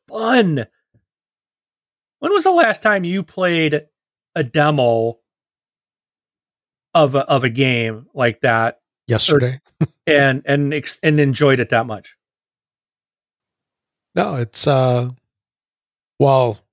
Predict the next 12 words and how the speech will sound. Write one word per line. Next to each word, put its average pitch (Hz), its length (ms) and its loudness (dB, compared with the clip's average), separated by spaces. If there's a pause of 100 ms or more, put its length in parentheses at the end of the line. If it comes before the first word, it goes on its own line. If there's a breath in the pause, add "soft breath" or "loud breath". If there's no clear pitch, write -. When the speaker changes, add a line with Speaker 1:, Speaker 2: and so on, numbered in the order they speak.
(140)
Speaker 2:
es-, 143 140 -6
especially 156 580 2
lately, 117 460 0
it, 113 200 -6
it's 117 240 -2
so 139 200 2
rare 117 460 2
to 139 100 -2
even 117 240 -6
get 110 240 -4
a 123 80 -2
demo. 104 440 -6